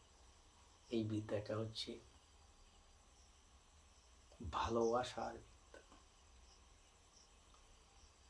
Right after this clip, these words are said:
কোনো মেয়েকে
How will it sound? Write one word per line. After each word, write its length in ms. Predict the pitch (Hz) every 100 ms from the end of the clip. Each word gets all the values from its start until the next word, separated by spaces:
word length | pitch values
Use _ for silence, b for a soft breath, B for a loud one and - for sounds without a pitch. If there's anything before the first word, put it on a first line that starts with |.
| -
কোনো 300 | - 117 117 123 135 - - - - - - - - - - - - - - 127
মেয়েকে 640 | 120 120 117 117 - 123